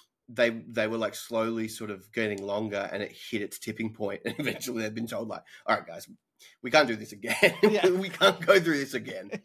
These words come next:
Speaker 2: <laughs> I think, um, I'm just looking up now. I, I believe it was the Quaresma video, which I think we might have also spoken about too. Um, yeah, it was Ricardo Quaresma, Quaresma,
Speaker 1: Mm.
Speaker 2: um,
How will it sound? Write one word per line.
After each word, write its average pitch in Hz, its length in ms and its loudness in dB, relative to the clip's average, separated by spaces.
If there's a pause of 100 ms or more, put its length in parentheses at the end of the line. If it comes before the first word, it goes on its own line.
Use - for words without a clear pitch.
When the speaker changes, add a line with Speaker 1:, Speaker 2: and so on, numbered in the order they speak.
Speaker 2:
<laughs> - 580 -8 (800)
I 147 80 0
think, 202 320 -2
um, 156 380 0 (160)
I'm 143 100 -6
just - 200 -12
looking 202 200 -8
up 160 80 -4
now. 139 240 0
I, 135 120 -6 (100)
I 143 80 -6
believe 143 420 -4
it 196 80 -6
was 123 520 -2
the 117 180 -6 (260)
Quaresma 113 680 -4
video, 104 280 -6
which 98 160 -10
I 101 80 -6
think - 180 -14
we 117 100 -10
might 113 200 -6
have 113 80 -8
also 113 140 -10
spoken 101 240 -12
about 98 120 -12
too. 104 140 -10 (420)
Um, 110 440 -4 (320)
yeah, 143 140 2
it 120 60 -4
was 127 280 -10
Ricardo 156 360 -2
Quaresma, 123 440 -8 (300)
Quaresma, 131 760 -4 (600)
Speaker 1:
Mm. - 60 -2
Speaker 2:
um, 110 360 -2